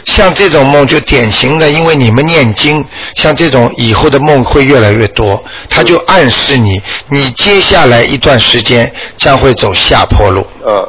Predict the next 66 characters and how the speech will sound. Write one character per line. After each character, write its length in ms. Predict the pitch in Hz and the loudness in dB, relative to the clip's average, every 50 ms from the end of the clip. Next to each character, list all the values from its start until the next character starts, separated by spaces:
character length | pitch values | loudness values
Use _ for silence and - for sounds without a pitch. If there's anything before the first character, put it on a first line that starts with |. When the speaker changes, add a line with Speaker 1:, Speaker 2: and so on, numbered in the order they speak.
| - - | -6 -2
Speaker 2:
那 80 | 147 156 | -2 0
念， 200 | 185 196 185 160 131 | 2 2 2 2 2
念 160 | 185 175 156 120 | 2 0 2 2
什 80 | 139 | 0
么， 120 | 123 123 123 - - - - | -2 -2 -6 -10 -16 -18 -8
什 100 | - 117 | -6 -4
么 80 | 120 123 | -2 -2
经？ 160 | - - 135 135 | 0 0 0 0
还 80 | 131 127 | 0 0
是 60 | 143 - | 0 2
Speaker 1:
我 120 | - 185 | 2 2
想 200 | 180 170 147 139 | 2 2 2 4
问 180 | 160 170 165 156 | 4 4 4 4
问 140 | 151 143 | 2 2
看， 200 | 131 147 156 143 | 2 2 2 2
你 200 | 139 127 123 117 117 - | 2 2 2 0 0 0
不 100 | - 156 | 0 0
是 160 | 180 - 175 160 | 0 0 0 0
做 160 | - 165 151 | 0 2 2
生 240 | 127 - - 143 147 | 2 2 0 0 0
意 140 | 147 143 | 2 2
吗？ 320 | 135 127 120 113 110 110 - - - | 2 2 2 2 0 -2 -6 -8 -2
Speaker 2:
我 120 | - 135 139 | 0 2 4
没 140 | 143 160 | 4 4
有。 120 | 151 117 95 - - - - | 4 2 0 -2 -6 -12 -10
Speaker 1:
好， 340 | - - 101 101 110 127 - - | -4 -2 0 2 2 0 0 -2
你 100 | 131 131 127 | -4 -4 -2
打 220 | - 135 127 113 | 0 0 0 0
工 220 | 110 120 160 170 | 0 0 0 0
的 80 | 165 151 | 0 0
话 180 | 127 135 131 123 | 2 2 2 2
要 140 | 123 110 | 2 0
当 180 | 110 - 113 117 120 | 0 0 0 0 0
心 180 | - 120 120 | 0 0 0
了。 80 | 120 117 - - - - - | 0 -2 -4 -6 -12 -10 -4
Speaker 2:
啊。 160 | - 117 107 92 - - - - - - - | -2 0 0 -2 -4 -8 -16 -20 -20 -12 -4
Speaker 1:
或 180 | - 139 139 | -2 0 0
者 100 | 127 131 | 2 2
你 160 | 123 113 104 | 2 2 0
太 220 | 98 - - 127 123 | 0 0 0 0 2
太 160 | 101 107 101 | 2 0 -2
都 160 | - - 127 | 0 -2 -2
可 220 | 120 - - 98 95 | -2 0 -2 -2 -2
以， 180 | 95 92 - - - - - - | -2 -4 -8 -12 -16 -16 -16 -6
或 120 | - - 135 | -2 0 0
者 100 | 139 143 | 2 2
你 140 | 135 120 104 | 0 0 -2
的 100 | - 117 | -4 -4
家 300 | - - 175 165 160 151 | -2 0 0 2 2 2
里 120 | 143 120 | 0 0
的 80 | 104 110 | -2 -2
经 280 | - - 143 143 143 143 | -4 -2 -2 0 0 0
济 240 | 123 - - - - - | -2 -2 -4 -6 -4 -4
都 100 | 147 143 | -2 0
会 120 | 131 143 127 | 2 0 0
走 120 | - 123 - | 0 -2 -2
下 200 | - - 110 101 | 0 0 0 0
坡 200 | - - 107 104 | 0 0 0 0
路。 100 | 98 101 - - - | -2 -4 -6 -6 -4
Speaker 2:
啊。 240 | 104 98 92 95 98 - - - - - - - - | -4 -2 -2 -4 -8 -12 -18 -20 -20 -20 -20 -18 -10
Speaker 1:
所 160 | - - 156 165 | -4 -2 0 0
以 80 | 165 | 2
你 140 | 147 131 113 | 2 0 0
必 220 | - - 180 160 | 0 0 -2 0
须 240 | 135 - - - 147 | 0 0 0 0 2
要 200 | 147 131 123 127 | 2 2 2 0